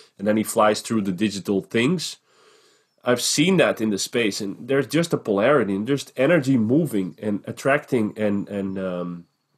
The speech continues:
being pushed away from each other. But it's all part of the whole, and it's all equally important. It's all part of the same soup, the same cosmic soup.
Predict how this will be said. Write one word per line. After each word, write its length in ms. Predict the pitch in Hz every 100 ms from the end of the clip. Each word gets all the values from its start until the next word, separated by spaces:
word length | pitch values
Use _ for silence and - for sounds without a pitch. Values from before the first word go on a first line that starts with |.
| _ _ - -
being 180 | 98 87
pushed 240 | 98 -
away 220 | 82 110
from 200 | 135 90
each 140 | 80 76
other. 240 | - - _ _ _
But 320 | 104 104 - - _ _ _
it's 180 | 123 - -
all 160 | 135
part 320 | - 123 123
of 80 | 104
the 180 | - -
whole, 320 | 123 107 92 _ _ _ _ _
and 120 | 113
it's 100 | 107 -
all 180 | 127 -
equally 300 | 123 117 104
important. 500 | 95 127 151 87 95
It's 100 | -
all 140 | 123
part 240 | - 131 113
of 60 |
the 40 | 95
same 260 | 127 113
soup, 400 | - 160 143 -
the 60 | -
same 220 | - 110
cosmic 480 | - 123 131 110 92
soup. 360 | - 143 -